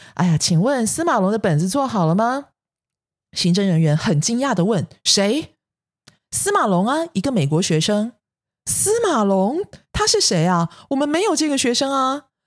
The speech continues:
我的天啊，听到这个消息的时候，我真是吓坏了！不会就这样白上了一个星期的课吧？后来办公室一查，才知道他根本不叫司马龙，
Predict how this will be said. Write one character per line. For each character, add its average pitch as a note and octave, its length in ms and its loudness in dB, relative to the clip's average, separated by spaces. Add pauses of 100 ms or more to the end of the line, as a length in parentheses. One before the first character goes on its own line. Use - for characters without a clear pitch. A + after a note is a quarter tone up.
(260)
我 B3 240 0
的 G3 100 0
天 A#3+ 320 -2
啊， F3 420 0 (300)
听 D#4 140 -4
到 E4 120 2
这 E4 120 -2
个 D#4+ 100 0
消 E4+ 220 0
息 C4 120 -2
的 B3+ 100 0
时 C4+ 80 0
候， C#4+ 80 0
我 A3 100 0
真 E4+ 200 -2
是 F4+ 120 -2
吓 D#4+ 300 -2
坏 C4 320 -2
了！ - 260 -2 (240)
不 D#4 100 -2
会 G4+ 120 0
就 F#4 100 -2
这 F4+ 100 -2
样 E4 120 -2
白 A3 320 0
上 E4+ 200 0
了 B3 120 0
一 - 20 -4
个 A#3 100 0
星 C4 160 -4
期 A#3 120 -2
的 A3+ 80 -2
课 C4+ 240 -2
吧？ - 280 -6 (760)
后 C#4+ 160 -2
来 G3+ 320 2
办 A#3+ 200 -2
公 A3 140 0
室 A3 100 -4
一 G3+ 120 -8
查， C#3+ 500 -2 (160)
才 G#3 160 -2
知 C4 100 -2
道 C#4 140 -2
他 C4+ 140 -6 (120)
根 E4+ 240 -4
本 C#3 200 -2
不 C3+ 120 -4
叫 F#3+ 200 0
司 G3+ 200 -4
马 G3+ 180 0
龙， - 340 -2